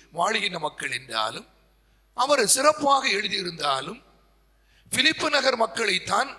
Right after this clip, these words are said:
அவர் வெகுவாக நேசித்ததாகவே அவர் குறிப்பிடுகிறார்.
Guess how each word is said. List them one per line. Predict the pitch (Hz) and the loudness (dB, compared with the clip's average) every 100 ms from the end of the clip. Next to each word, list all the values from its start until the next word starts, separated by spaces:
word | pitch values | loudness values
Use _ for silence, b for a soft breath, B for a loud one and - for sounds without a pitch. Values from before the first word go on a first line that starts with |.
| - | -6
அவர் | 202 226 | -4 -4
வெகுவாக | 175 254 311 320 311 285 | -4 -6 -4 -2 0 -2
நேசித்ததாகவே | 208 233 226 208 208 175 165 165 160 143 131 B B | -2 0 0 -2 -2 0 0 -2 -4 -4 -4 B B
அவர் | - 285 285 | -6 -6 -4
குறிப்பிடுகிறார். | 233 180 - 135 123 123 117 | -4 -4 -4 -10 -8 -8 -10